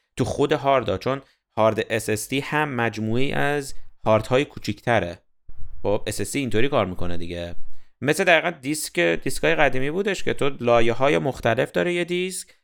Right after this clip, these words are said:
هر لایه‌اش یه حجمی بهت می‌ده. بعد اون دیسک، حالا اون لنز، اون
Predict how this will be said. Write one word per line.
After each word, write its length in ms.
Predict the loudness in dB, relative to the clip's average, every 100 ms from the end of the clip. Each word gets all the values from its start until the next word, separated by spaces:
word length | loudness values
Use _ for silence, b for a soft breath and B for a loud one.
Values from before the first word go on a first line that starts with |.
| _
هر 360 | 0 0 0 -10 -4
لایه‌اش 560 | 0 2 2 -2 -2 -10
یه 220 | -8 -4
حجمی 380 | -2 -2 -2 -4
بهت 380 | -4 -4 -6
می‌ده. 260 | -10 -10 -12 _ _ _ B B B B B
بعد 440 | -2 0 0 -2 -4
اون 160 | -8 -8
دیسک، 380 | -6 -6 -6
حالا 200 | -6 -2
اون 200 | -2 -2
لنز، 380 | -6 -2 -2 -2
اون 260 | -4 -6